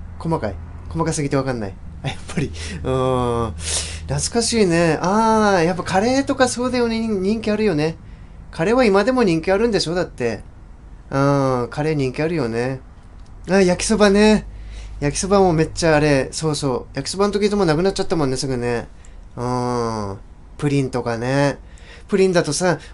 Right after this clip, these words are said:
あれ？一個足りねえ。一個足りねえよ、今日。やべえ、これ。今日人数分ねえじゃん、これ。なんで？誰か食べたろう。誰？二個取ったの？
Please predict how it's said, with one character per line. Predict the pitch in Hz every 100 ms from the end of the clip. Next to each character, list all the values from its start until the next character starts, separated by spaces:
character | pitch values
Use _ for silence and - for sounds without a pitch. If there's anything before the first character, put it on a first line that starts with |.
| -
あ |
れ？ | 226 - - -
一 | -
個 | 196 254
足 | 226
り | 240
ね | 254
え。 | - - - -
一 |
個 | 214 269
足 | 254
り | 269
ね | 294
え |
よ、 | 247 202
今 | 165
日。 | - - - - - - -
や | 220
べ | 220
え、 |
こ | 214
れ。 | 185 127 - - - - - - - - - - -
今 | 233
日 | 220
人 | 233
数 | 262
分 | 240 233
ね | 247
え |
じ | 240
ゃ |
ん、 | 226
こ | 190
れ。 | 135 104
な | 170 214
ん |
で？ | 175 214 240 - -
誰 | 139
か | 160
食 | 165
べ | 175
た | 208
ろ | 208 190 - -
う。 | - - - - - - - -
誰？ | 139 170
二 | 180
個 | 185
取 | 190
っ | 190
た | 196
の？ | 190 -